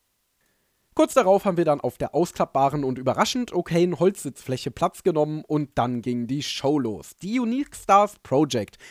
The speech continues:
sind eine Idol-Gruppe, die zweitausenddreiundzwanzig auf Initiative des Convention Idols Ai Jinsei gegründet wurde und seitdem vor allem in N R W die Con-Bühnen unsicher machen.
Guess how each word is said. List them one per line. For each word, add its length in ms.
sind 260
eine 260
Idol-Gruppe, 500
die 140
zweitausenddreiundzwanzig 1160
auf 160
Initiative 720
des 160
Convention 500
Idols 320
Ai 140
Jinsei 480
gegründet 500
wurde 320
und 180
seitdem 480
vor 180
allem 200
in 80
N 120
R 140
W 140
die 100
Con-Bühnen 500
unsicher 440
machen. 320